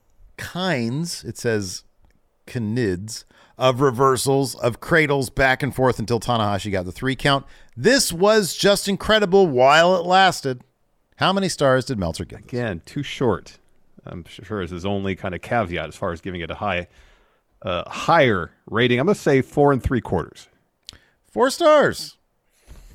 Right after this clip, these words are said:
Speaker 1: All that for four stars.
Speaker 2: What?
Speaker 1: He dumped all over Edge versus Christian and gave that almost five stars.
Speaker 2: I know.
Speaker 1: He said this was, like, amazing.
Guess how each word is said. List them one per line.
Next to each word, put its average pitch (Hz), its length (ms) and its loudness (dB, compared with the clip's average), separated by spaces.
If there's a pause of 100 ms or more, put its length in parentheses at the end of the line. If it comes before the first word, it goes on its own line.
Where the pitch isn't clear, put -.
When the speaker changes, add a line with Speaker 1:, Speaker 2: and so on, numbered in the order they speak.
(240)
Speaker 1:
All 240 220 6
that 311 360 4
for 156 160 -2
four 214 280 4
stars. 214 600 2
Speaker 2:
What? 453 600 0
Speaker 1:
He 269 180 4
dumped 262 480 2
all 240 220 6
over 220 240 6
Edge 226 240 4
versus 220 420 0
Christian 254 360 2
and 202 120 0
gave 220 200 4
that 233 120 4
almost 247 320 4
five 294 340 6
stars. 123 480 4
Speaker 2:
I 90 120 -4
know. 98 480 -4
Speaker 1:
He 320 120 4
said 277 240 2
this 262 160 0
was, 247 200 0
like, 240 240 4
amazing. 233 800 2